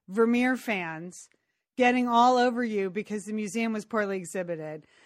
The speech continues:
You know, so instead of just showing up and doing your job, you're just going on strike. And I, I just admire that. And <laughs> this,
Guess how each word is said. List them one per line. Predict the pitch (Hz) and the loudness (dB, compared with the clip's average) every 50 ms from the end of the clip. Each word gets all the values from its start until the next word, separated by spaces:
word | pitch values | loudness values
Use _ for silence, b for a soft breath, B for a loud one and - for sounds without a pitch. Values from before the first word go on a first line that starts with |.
| b b b b | b b b b
You | - 247 254 | -6 -2 2
know, | 247 240 233 233 | 4 4 4 2
so | 226 - 262 247 | 0 -2 0 0
instead | 240 240 - - 277 262 262 | 0 0 0 0 0 0 0
of | 254 220 | -2 -2
just | - 262 247 - | -2 -2 -2 -2
showing | - - 254 233 233 240 240 233 | -2 0 2 2 2 2 0 -2
up | 233 226 - | -2 -4 -4
and | 233 208 | -6 -6
doing | 220 226 | -4 -4
your | 226 233 | -4 -4
job, | 233 233 240 | -4 -4 -4
you're | 320 359 | -4 -4
just | - - - - | -4 -6 -2 2
going | 453 440 403 370 | 4 4 6 6
on | 339 285 277 | 4 2 0
strike. | - - - 226 175 160 151 - | -2 -2 -2 -2 -2 -2 -6 -8
And | 208 247 294 | -4 0 2
I, | 320 330 330 339 330 | 2 4 2 2 0
I | 320 302 311 | 0 -2 -2
just | 294 311 - - | -2 -4 -6 -6
admire | 294 240 233 208 190 185 175 | -6 -4 -4 -2 -4 -4 -6
that. | 175 165 160 160 - | -8 -8 -10 -10 -10
And | 196 202 220 240 | -8 -2 0 0
<laughs> | |
this, | 311 | 0